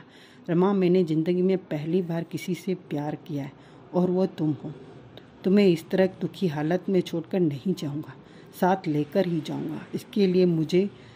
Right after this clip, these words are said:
जान भी देनी पड़ी तो पीछे नहीं हटूंगा।" जुगल, उसका स्वर कांपा।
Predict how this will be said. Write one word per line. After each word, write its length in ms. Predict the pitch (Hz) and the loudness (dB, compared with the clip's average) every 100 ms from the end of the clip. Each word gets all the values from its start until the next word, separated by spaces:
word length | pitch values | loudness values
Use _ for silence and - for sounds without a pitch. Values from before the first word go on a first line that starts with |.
| - - | -20 -4
जान 360 | 165 175 185 196 | 2 4 4 4
भी 120 | 196 | 2
देनी 320 | 170 165 180 | 4 4 4
पड़ी 320 | 180 156 170 170 - | 2 0 -2 -4 -2
तो 120 | 180 165 - - | -2 -2 -12 -4
पीछे 300 | 165 - 180 | -4 0 0
नहीं 320 | 165 135 170 | 0 -2 -8
हटूंगा।" 1120 | 165 - - - - - - - - - 170 | -8 -10 -16 -16 -20 -20 -20 -20 -20 -8 -2
जुगल, 400 | 170 170 196 175 - - 160 | 0 2 0 -2 -6 -14 -12
उसका 340 | - - 196 | -10 -6 -6
स्वर 360 | - - 160 160 - | -8 -10 -8 -8 -10
कांपा। 280 | - - | -10 -10